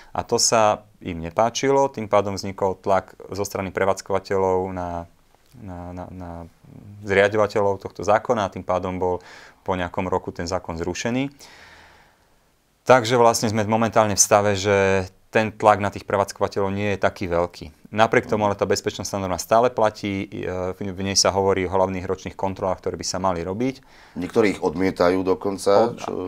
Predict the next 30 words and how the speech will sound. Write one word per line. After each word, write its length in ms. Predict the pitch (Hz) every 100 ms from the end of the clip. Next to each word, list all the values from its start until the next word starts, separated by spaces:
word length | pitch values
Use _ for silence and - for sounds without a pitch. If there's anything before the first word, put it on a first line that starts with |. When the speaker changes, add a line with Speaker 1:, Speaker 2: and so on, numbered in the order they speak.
| 90 90 90
Speaker 2:
som 240 | - 87
Speaker 1:
a- 40 | -
Speaker 2:
si 120 | 95
zistil, 640 | 85 90 - 101 101 101
tieto 400 | - 92 87 92
európske 480 | 87 90 87 - 92
normy, 320 | 82 85 92
ktoré 320 | 82 90 87
sú, 480 | - 90 92 98 -
mnoho 160 | 82 90
prevádzkovateľov 960 | 85 85 85 - 85 85 82 80 -
odmietlo. 400 | 82 87 87 -
Z 160 | 87 85
akých 160 | 95 76
dôvodov? 400 | 85 92 101 85
Majú 240 | 82 87
na 80 | 85
to 80 | 82
nejaké 240 | 71 -
vysvetlenia, 800 | 76 104 147 135 127 120 113 104
pragmatické? 560 | - 92 95 92 - -
Speaker 1:
Ani 240 | 170 165 -
priamo 400 | 156 160 170 156
nie 160 | 151
tú 80 | 156
normu, 560 | 131 131 165 180 180 -
ale 160 | 123
samotnú 560 | 123 139 143 139 131 127
tú, 400 | 127 120 113 107
e, 160 | 95